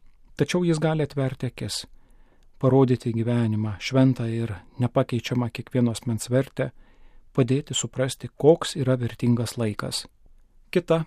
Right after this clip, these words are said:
paradoksalaus palaiminimo – palaiminti liūdintys, jie bus paguosti, prasmė yra ašaros dėl nuodėmės.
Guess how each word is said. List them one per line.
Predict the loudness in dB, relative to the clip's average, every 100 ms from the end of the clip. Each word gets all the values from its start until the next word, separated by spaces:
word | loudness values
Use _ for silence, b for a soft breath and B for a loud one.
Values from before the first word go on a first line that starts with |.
| -2
paradoksalaus | 2 2 2 -2 0 4 4 2
palaiminimo – | -2 2 4 4 2 0 -4 -12 -14 -4
palaiminti | 0 4 2 2 -2 -4
liūdintys, | 2 2 2 2 0 2 0 0 -6 -4
jie | 0 0
bus | -2 -8
paguosti, | -4 -4 -2 -6 -4 -4
prasmė | -2 -4 0 0 0 -2
yra | -2 -2
ašaros | -2 -2 -2 -2 -2 0
dėl | 0 2 6
nuodėmės. | 6 6 0 -4 -6 -8